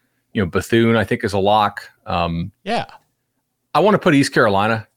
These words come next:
Speaker 1: in the lock category because it's, it's in Orlando. Uh, I don't think they're gonna lose to Temple no matter where they play it, and that's a road game, so that's in their favor. Uh, and they get, you know, uconn at home,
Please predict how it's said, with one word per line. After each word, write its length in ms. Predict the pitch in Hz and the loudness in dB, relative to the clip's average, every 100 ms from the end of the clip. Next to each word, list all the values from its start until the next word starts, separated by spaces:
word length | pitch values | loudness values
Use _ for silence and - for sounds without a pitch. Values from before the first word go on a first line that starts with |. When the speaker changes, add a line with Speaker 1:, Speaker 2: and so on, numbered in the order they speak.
| _ _ _ _ _ - | _ _ _ _ _ -4
Speaker 1:
in 80 | 113 | 0
the 80 | |
lock 240 | 101 107 113 | 2 2 0
category 440 | 120 117 113 110 | -2 -2 0 0
because 280 | 101 - 92 | 0 -6 -8
it's, 160 | 98 - | -8 -6
it's 240 | 98 - - | -6 -6 -8
in 180 | 107 | -4
Orlando. 640 | 104 95 95 107 120 120 120 _ _ _ _ | -2 -2 0 0 0 0 -4 _ _ _ _
Uh, 140 | - 98 | -8 -4
I 140 | - 107 | -2 0
don't 100 | 104 | 0
think 140 | 104 | -2
they're 100 | 104 | -2
gonna 160 | 104 95 | 0 2
lose 240 | 101 101 | 2 0
to 100 | - | -4
Temple 340 | - 101 104 98 | -4 -4 -2 -2
no 80 | |
matter 180 | 92 87 | 0 -2
where 200 | 82 95 | -2 0
they 100 | 104 | 0
play 240 | 101 107 104 | 0 0 0
it, 40 | |
and 80 | 87 | -2
that's 160 | 90 | -6
a 40 | 92 | -4
road 260 | 92 95 | -2 0
game, 260 | 98 98 98 | 0 0 0
so 200 | - 90 | -2 -2
that's 260 | 92 104 92 | -2 -4 -4
in 80 | |
their 140 | 90 92 | -4 -4
favor. 420 | - 98 101 101 _ _ _ _ _ | 0 2 2 -2 _ _ _ _ _
Uh, 160 | 98 98 | -6 -2
and 140 | 104 110 | 0 2
they 80 | |
get, 260 | 113 120 - - | 2 0 -2 -4
you 80 | 107 | -2
know, 140 | 101 101 | -2 0
uconn 420 | 110 113 110 107 | 0 0 0 -2
at 80 | 85 | -2
home, 500 | 104 104 98 95 | 0 2 2 0